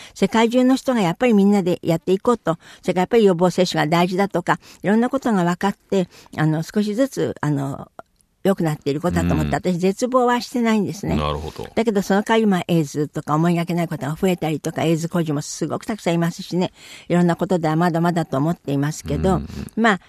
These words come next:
Speaker 1: みんなが少しずつ自覚してきて、それからやっぱり教育が大事だってこともみんな分かってきて、特にアフリカなんかはやっぱり植民地にされた国が多いですから、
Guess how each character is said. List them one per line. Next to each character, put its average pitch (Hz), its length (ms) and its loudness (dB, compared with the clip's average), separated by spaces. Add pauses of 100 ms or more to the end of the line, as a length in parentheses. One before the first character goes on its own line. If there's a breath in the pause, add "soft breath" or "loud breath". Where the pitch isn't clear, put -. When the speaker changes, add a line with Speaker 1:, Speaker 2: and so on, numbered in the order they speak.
(140 soft breath)
Speaker 1:
み 220 140 2
ん 233 80 4
な 240 100 2
が 196 140 2
少 214 220 -4
し 208 120 -6
ず 247 120 -2
つ - 20 -10
自 175 180 -6
覚 180 300 -2
し - 120 -10
て 185 140 -4
き - 100 -8
て、 180 120 -2
そ 214 120 -2
れ 214 60 2
か - 80 -2
ら 180 60 4
や 196 60 0
っ - 20 -6
ぱ 180 80 0
り 180 40 0
教 240 280 4
育 233 220 0
が 226 120 0
大 196 240 2
事 220 140 -2
だ 190 80 0
っ - 60 -4
て 156 100 -4
こ 165 100 -4
と 196 80 0
も 185 60 4
み 160 100 4
ん 147 60 2
な 143 80 0
分 147 100 -4
か 175 140 -4
っ 180 40 -4
て - 160 -8
き - 100 -14
て、 - 200 -6 (540 loud breath)
特 233 180 0
に 202 140 6
ア 180 80 2
フ 214 100 4
リ 220 80 0
カ 226 120 0
な 226 140 2
ん 226 60 2
か 185 140 -2
は 165 80 2
や 160 100 0
っ - 20 -4
ぱ 160 100 -4
り 160 40 -2
植 185 260 0
民 285 160 4
地 202 100 -4
に 180 60 0
さ 185 120 -2
れ 175 80 -2
た 180 100 -4
国 180 180 -2
が 156 100 -2
多 220 100 2
い 233 60 2
で 208 100 0
す - 100 -10
か 135 100 -4
ら、 151 140 -4